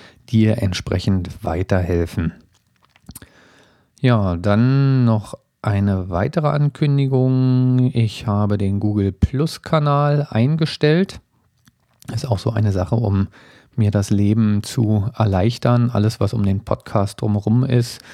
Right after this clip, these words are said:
produziert Aufwand und muss gewartet werden. Daher habe ich mich dafür entschieden, den Google Plus Kanal zuzumachen. Das heißt, der Kanal, der bestehen bleibt, ist Twitter.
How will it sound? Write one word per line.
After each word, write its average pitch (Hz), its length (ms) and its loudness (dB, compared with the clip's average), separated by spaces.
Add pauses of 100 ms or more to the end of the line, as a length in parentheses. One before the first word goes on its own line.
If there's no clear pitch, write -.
(380)
produziert 120 920 0 (160)
Aufwand 156 640 0
und 123 400 0
muss 113 220 0
gewartet 104 480 -2
werden. 117 380 2 (420)
Daher 98 260 0
habe 98 120 2
ich 92 100 -4
mich 101 100 -2
dafür - 280 -4
entschieden, 98 340 -2
den 95 100 0
Google 101 220 0
Plus - 260 -2
Kanal 92 320 0
zuzumachen. 104 680 -2 (440)
Das 95 240 -2
heißt, 92 380 0
der 92 160 2
Kanal, 95 380 0
der 95 120 0
bestehen 107 400 0
bleibt, 104 340 0
ist - 400 -4
Twitter. 170 460 0